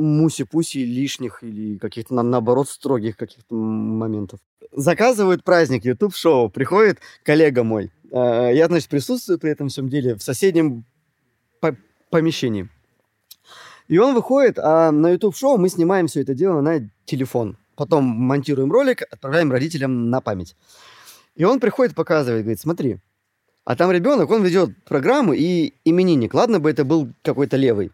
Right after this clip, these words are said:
просто с праздника, но не главный. Э, можно было просто его проигнорить и, и ничего не ответить ему на это. Но это именинник. Ты должен делать акцент на именинника. Ты пришел к нему, это его день. Сделай его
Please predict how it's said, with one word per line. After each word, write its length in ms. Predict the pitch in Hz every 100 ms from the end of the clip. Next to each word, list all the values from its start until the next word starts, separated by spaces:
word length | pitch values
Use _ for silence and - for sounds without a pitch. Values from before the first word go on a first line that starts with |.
| _
просто 280 | 147 160
с 80 | 110
праздника, 540 | - 220 202 202 165 135
но 200 | 160 180
не 300 | 139 135 143
главный. 400 | 123 107 95 95 _ _ _ - - _ _
Э, 240 | 131 123
можно 320 | 117 175 208
было 200 | 196 170
просто 320 | 160 165 143 135
его 220 | 120 107 107
проигнорить 600 | - 127 123 254 262 131
и, 120 | 113 127
и 300 | - - 143
ничего 480 | 147 143 147 165 180
не 340 | 170 139 143 147
ответить 400 | 135 131 110 98
ему 140 | 101
на 100 | 98
это. 220 | 95 98 - _ -
Но 100 | 196
это 200 | 240 202
именинник. 460 | 175 160 135 104
Ты 100 | -
должен 400 | 143 170 202 190
делать 320 | 143 151 147 139
акцент 400 | 110 165 170 156
на 100 | 135
именинника. 440 | 135 135 120 101
Ты 120 | 107
пришел 280 | 123 127 165
к 100 | 147
нему, 320 | 160 151 127
это 160 | 113 107
его 260 | 117 139 170
день. 500 | 110 131 127 113 104
Сделай 420 | 110 113 185 175
его 240 | 143 147